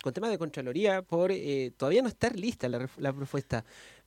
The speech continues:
Ahora <coughs> van a continuar con esta gira en que algunas de ellas se presentaba al Ejecutivo y también cuál es el objetivo principal de, de esta, justamente de estas giras.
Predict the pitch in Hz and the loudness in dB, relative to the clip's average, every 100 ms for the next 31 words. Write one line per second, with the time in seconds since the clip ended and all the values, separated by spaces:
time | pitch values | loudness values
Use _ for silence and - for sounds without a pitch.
0 | - 269 220 247 170 190 233 208 190 - | 6 8 8 8 6 6 6 4 0 0
1 | 151 196 208 202 202 190 180 175 - 202 | 0 0 0 -2 0 2 2 0 -4 -2
2 | 220 202 175 165 160 170 175 180 180 170 | 2 2 0 -2 -4 -2 -2 0 -2 -2
3 | 160 151 131 - 156 165 165 156 190 202 | -6 -8 -4 0 2 0 -2 -2 0 2
4 | 165 170 214 226 226 220 185 - 208 233 | 0 -2 -2 -4 -4 -6 -6 -8 -2 -2
5 | 226 180 - 165 190 220 196 190 - 170 | 0 -4 -2 0 2 2 -2 -2 -6 -10
6 | - 180 190 - 175 165 143 120 - - | -8 -8 -6 -2 -2 -2 -4 -4 -6 -10
7 | - - | -10 -12